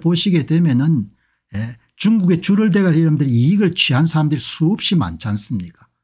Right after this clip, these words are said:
일제 치하도 마찬가지고 일본에 줄을 대 가지고,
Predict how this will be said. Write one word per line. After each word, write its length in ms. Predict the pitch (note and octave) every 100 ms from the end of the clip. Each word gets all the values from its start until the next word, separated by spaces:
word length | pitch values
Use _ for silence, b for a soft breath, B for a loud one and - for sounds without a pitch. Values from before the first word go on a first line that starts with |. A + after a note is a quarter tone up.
| _ _ _ -
일제 360 | F3+ F3+ G3
치하도 420 | G3 - G#2+ D3
마찬가지고 680 | B2+ F2 - A2 A#2 C3+ A2
일본에 440 | B2 D#3+ E3+ D#3+ A#2+
줄을 300 | D#3+ E3+ -
대 180 | D3
가지고, 600 | A#2+ C3+ C3 F2+ D#3 C3